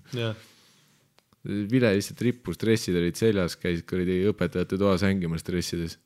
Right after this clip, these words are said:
Speaker 1: Jaa.
Speaker 2: Teised õpetajad ka, et noh, tere, ta võiks samamoodi mingi kuradi jakiga ja viikarites olla.
Speaker 1: Ei ongi, mõtle, teised õpetajad jõuavad koju, sa pead nagu kolmekümne kahe inimese töid kontrollima hakkama. Nagu mõtle, kui palju see on.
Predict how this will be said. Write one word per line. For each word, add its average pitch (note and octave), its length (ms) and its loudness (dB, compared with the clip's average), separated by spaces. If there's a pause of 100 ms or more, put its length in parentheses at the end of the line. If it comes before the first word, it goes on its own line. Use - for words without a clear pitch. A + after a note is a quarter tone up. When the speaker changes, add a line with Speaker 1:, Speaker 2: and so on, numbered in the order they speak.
(100)
Speaker 1:
Jaa. A2+ 360 0
Speaker 2:
Teised G#2+ 320 4
õpetajad F2 560 2
ka, F#2+ 240 0
et D#2+ 160 -4
noh, E2 140 -6 (460)
tere, B3 120 -10
ta D4 140 -4
võiks - 180 -6
samamoodi D#3 560 0
mingi F2 220 0
kuradi F2+ 240 0
jakiga F2+ 420 -2
ja D#2+ 160 -2 (920)
viikarites F2 640 -2
olla. E2+ 220 4
Speaker 1:
Ei E3 100 10
ongi, D#3 220 8
mõtle, B2+ 240 4
teised C3+ 420 2
õpetajad A#2 460 -2
jõuavad A2+ 260 2
koju, C3 300 2
sa F#2+ 100 -6
pead G#2+ 220 -2
nagu G#2 100 -6
kolmekümne A2 540 4
kahe A#2 280 2
inimese G2+ 440 2
töid A2+ 260 4
kontrollima G2 600 -2
hakkama. F#2+ 320 -6 (1120)
Nagu A#2 140 -2
mõtle, A#2 320 2
kui G#2 100 -4
palju G2+ 220 -2
see G2+ 100 -4
on. F#2+ 140 -8